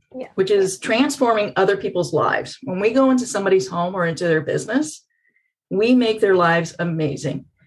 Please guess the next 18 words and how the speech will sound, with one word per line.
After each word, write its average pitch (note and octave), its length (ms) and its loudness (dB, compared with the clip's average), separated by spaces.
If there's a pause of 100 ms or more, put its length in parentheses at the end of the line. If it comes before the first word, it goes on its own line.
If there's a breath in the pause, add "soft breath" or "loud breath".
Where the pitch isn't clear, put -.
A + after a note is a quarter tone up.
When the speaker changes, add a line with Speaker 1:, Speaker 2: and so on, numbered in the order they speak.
(100)
Speaker 2:
It's F3 240 -2
just, - 380 0 (180)
you F#3 140 -4
know, - 200 -4 (200)
we A3+ 120 4
know F#3 240 2
we've F#3 160 2
had F#3+ 380 0
clients F3+ 400 -2
in E3 100 -2
tears, - 400 -6
right? D3+ 200 0
And D3 280 -4
gotten - 240 -4
hugs - 420 -8
and B2+ 140 -8
such. - 340 -8 (480 loud breath)
So. - 480 -6